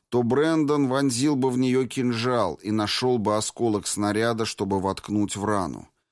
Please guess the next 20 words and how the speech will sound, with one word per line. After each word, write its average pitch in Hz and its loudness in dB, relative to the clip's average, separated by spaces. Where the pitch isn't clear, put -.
Объяснил 107 0
бы 107 2
всё 117 0
взрывом. 92 -2
Но 147 2
она 110 2
ничего 92 -2
не 92 -2
понимала. 78 -8
Она 135 2
не 160 2
знала, 156 0
как 98 -6
устроен 117 0
мир 117 0
контрабандистов, 107 -2
и - -6
это 123 -4
было 76 -2
хорошо. - -8